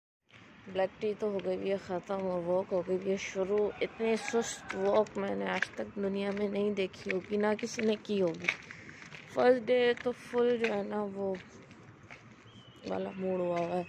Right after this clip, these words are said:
क्या उसे कहते हैं, सुस्ती वाला। और पता नहीं एक और महान इंसान ने कहा है कि सुबह सुबह ना आपको पढ़ना चाहिए, उससे ना आप, आपका दिमाग fresh होता है।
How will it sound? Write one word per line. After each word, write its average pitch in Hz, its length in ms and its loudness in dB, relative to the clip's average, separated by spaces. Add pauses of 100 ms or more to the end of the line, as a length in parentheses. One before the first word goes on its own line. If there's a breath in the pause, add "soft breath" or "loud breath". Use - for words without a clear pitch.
(360)
क्या 185 120 2
उसे 175 180 -6
कहते 170 400 -6
हैं, 165 180 -10 (1300)
सुस्ती 220 300 0
वाला। 214 320 0 (500 loud breath)
और 233 140 2
पता 254 260 2
नहीं 277 140 2 (300)
एक - 280 2
और 247 160 6
महान 233 440 2
इंसान 233 360 0
ने 233 80 0
कहा 226 160 2
है 220 80 6
कि 240 120 -6
सुबह 220 280 -4
सुबह 226 340 -2
ना 247 220 0 (300)
आपको 202 560 -6 (100)
पढ़ना 214 340 2
चाहिए, 226 320 0
उससे 226 300 -6
ना 226 140 0
आप, 214 180 -2 (640)
आपका - 240 -4
दिमाग 196 380 0
fresh - 360 -2
होता 180 240 -6
है। 170 60 -2